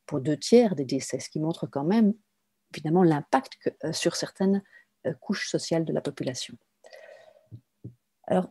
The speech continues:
ces femmes, euh, il y a aussi une, une question qui, qui me semble importante, c'est la question de, de la représentation qu'on a pu avoir, euh, de cette femme. Il y a vraiment eu, euh,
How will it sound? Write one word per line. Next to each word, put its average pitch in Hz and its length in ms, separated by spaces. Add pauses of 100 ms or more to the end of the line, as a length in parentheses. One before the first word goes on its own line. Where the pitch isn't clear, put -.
(400)
ces 196 220
femmes, 269 380 (140)
euh, 165 300 (580)
il 202 120
y 214 60
a 220 40
aussi 226 220
une, 202 260
une 190 120
question 247 400
qui, 160 360
qui - 140
me 156 60
semble 196 320
importante, 262 420
c'est 220 120
la 160 60
question - 360
de, 175 160
de 160 120
la 151 60
représentation 202 680
qu'on 156 160
a 151 60
pu - 220
avoir, 170 440
euh, 139 120
de 143 100
cette - 220
femme. 147 220
Il - 20
y 147 40
a 147 40
vraiment 190 240
eu, 214 220
euh, 147 240